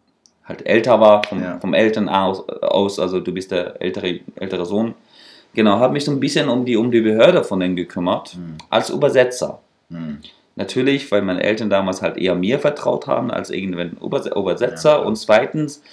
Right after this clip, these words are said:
Speaker 1: die Staat gesehen hat, dass ich halt Deutsch kann, dann haben sie gedacht, „Na ja gut, warum sollten wir dann dreißig, vierzig Euro pro Stunde Übersetzer geben?“
Speaker 2: Klar,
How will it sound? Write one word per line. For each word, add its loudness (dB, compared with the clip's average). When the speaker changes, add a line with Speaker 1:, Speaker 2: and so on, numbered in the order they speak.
Speaker 1:
die -2
Staat 6
gesehen -2
hat, 0
dass -6
ich -2
halt 0
Deutsch 0
kann, -4
dann 2
haben 0
sie -2
gedacht, 2
„Na -2
ja -2
gut, -6
warum 0
sollten -2
wir -8
dann -6
dreißig, -2
vierzig -8
Euro -4
pro -6
Stunde -4
Übersetzer 0
geben?“ -4
Speaker 2:
Klar, -10